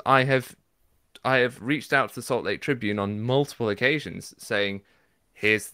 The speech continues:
here's what's gone on with Dan Lake Jokes. Here's, here was his response to a three and a half thousand word document outlining dishonesty amongst him and his fellow apostles, prophets, seers, and revelators." Not a dicky bird. They don't care. They don't care about the fact that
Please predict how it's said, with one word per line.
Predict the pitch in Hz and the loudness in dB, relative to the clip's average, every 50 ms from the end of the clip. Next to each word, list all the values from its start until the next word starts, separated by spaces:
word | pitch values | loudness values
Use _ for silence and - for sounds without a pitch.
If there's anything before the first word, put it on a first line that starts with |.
| - _ | -18 _
here's | - 101 104 113 107 - | -2 0 0 0 0 -2
what's | - 82 73 - | -6 -6 -6 0
gone | - 117 110 107 | 0 2 4 4
on | 104 110 113 | 2 2 0
with | 110 98 | -2 0
Dan | 113 107 107 110 | 2 2 2 2
Lake | 123 117 117 | 0 -2 2
Jokes. | - 202 185 - - - - _ _ _ - _ _ _ _ | 2 2 2 2 -2 -10 -18 _ _ _ -20 _ _ _ _
Here's, | _ - 113 123 123 - - - 98 | _ 4 4 6 6 4 -4 -10 -6
here | - 139 151 156 | 2 4 4 4
was | 151 151 - | 4 2 0
his | - 160 151 139 | 2 0 0 0
response | 139 139 - - - 170 151 98 - | -2 -4 -2 0 0 0 0 -2 -6
to | - 127 | -6 -6
a | 117 | -6
three | - 131 120 | -2 0 2
and | 120 120 | 2 2
a | 123 | 2
half | 123 120 | 0 0
thousand | - 120 117 120 - 117 117 | 2 2 2 2 0 0 0
word | 117 117 113 | 0 0 2
document | - 131 101 98 - 95 90 92 - | 2 0 0 0 -6 -6 -6 -4 -2
outlining | - 110 104 67 73 95 101 101 101 | -2 -2 -2 0 0 0 0 0 0
dishonesty | 95 107 107 - 120 123 131 131 - - 85 85 | -2 -4 -2 -2 -2 -2 -2 -4 -6 -4 -4 -4
amongst | 90 92 90 80 - - - | -4 -4 -6 -8 -10 -14 -8
him | - - 95 98 101 92 - | -4 -2 -2 -2 -2 -4 -4
and | - 101 98 95 | -4 -2 -2 -2
his | 98 98 95 - - - | -4 -6 -8 -8 -12 -8
fellow | - - 98 101 98 85 90 92 | -6 -4 -2 0 2 2 2 0
apostles, | - - - - 104 104 - - 104 101 98 - - - - _ _ | -2 -2 -2 -2 -4 -2 -2 -4 -4 -4 -4 -8 -14 -20 -20 _ _
prophets, | - 117 - - - - | -4 -2 -2 -2 -8 -4
seers, | - 98 95 101 - | -2 -2 0 0 0
and | 101 104 | 2 2
revelators." | 113 120 110 82 69 64 - - 73 - - _ - - - - - _ _ _ _ _ _ - | 2 4 2 0 -2 -2 -4 -6 -8 -8 -10 _ -20 -20 -20 -20 -20 _ _ _ _ _ _ -4
Not | 110 113 120 120 120 120 | 0 2 6 6 6 6
a | 110 98 | 6 2
dicky | 98 104 - - 104 | 0 -4 0 0 0
bird. | 92 98 92 90 92 92 | 2 4 2 2 2 2
They | - 101 | 2 4
don't | 104 101 92 - | 4 4 2 0
care. | - - 92 90 90 - - - - _ _ | 0 2 4 4 4 4 0 -10 -20 _ _
They | - 123 | 4 6
don't | 113 113 110 - - | 6 6 4 2 0
care | - 110 101 101 101 92 | 0 4 4 6 6 4
about | 95 - 101 98 95 - | 2 2 4 4 4 2
the | 80 95 | -2 -2
fact | - 107 - - - - | 0 0 0 0 -2 -2
that | 101 98 - - | -2 -2 -2 -4